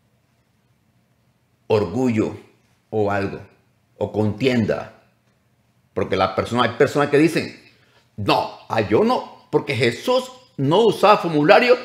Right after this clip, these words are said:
yo tampoco voy a usar formulario para que me hagan a mí liberación". Entonces, ahí personas que son conten-, le gusta la pelea. Esto es para las personas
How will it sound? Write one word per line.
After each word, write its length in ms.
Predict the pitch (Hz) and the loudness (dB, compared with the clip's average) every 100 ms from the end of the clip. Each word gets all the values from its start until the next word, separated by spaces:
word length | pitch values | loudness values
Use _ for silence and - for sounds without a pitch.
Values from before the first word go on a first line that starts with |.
| - - | -16 -12
yo 200 | 117 147 | 2 2
tampoco 800 | 180 180 - 190 190 202 - - | 4 -2 2 2 4 0 0 -12
voy 280 | 139 131 196 | -2 4 6
a 20 | |
usar 180 | 180 202 | 6 4
formulario 560 | 190 170 156 180 196 214 - - _ | 0 0 4 6 6 2 0 -18 _
para 200 | - 127 | 4 4
que 60 | 113 | 4
me 80 | 110 | 2
hagan 260 | 135 123 | 4 4
a 40 | 117 | 4
mí 140 | 120 | 2
liberación". 680 | 113 104 95 92 - 85 - - _ _ _ _ _ _ _ | 2 4 2 0 -2 -6 -6 -18 _ _ _ _ _ _ _
Entonces, 380 | - 113 147 - - _ | -4 -2 -2 -4 -12 _
ahí 420 | - 117 151 - - - | -2 0 0 -6 -20 -2
personas 420 | - 123 135 147 | 0 0 -2 -2
que 100 | 117 | -2
son 360 | 107 131 139 - | -2 -4 -6 -6
conten-, 800 | 143 143 - - 139 139 143 - - _ _ | -4 -4 -6 -6 -4 -4 -8 -12 -16 _ _
le 100 | 143 | 0
gusta 340 | 165 - - - | 0 0 -4 0
la 140 | 214 | 0
pelea. 600 | 214 214 - - - - _ _ _ _ _ _ _ - | 2 2 2 0 -8 -20 _ _ _ _ _ _ _ -4
Esto 240 | 113 - | -2 0
es 60 | 160 | -4
para 600 | - 117 98 98 98 - | 2 4 4 2 -4 -4
las 120 | 107 101 - - _ | -4 -4 -8 -20 _
personas 400 | - 107 120 135 | -4 -2 -2 -4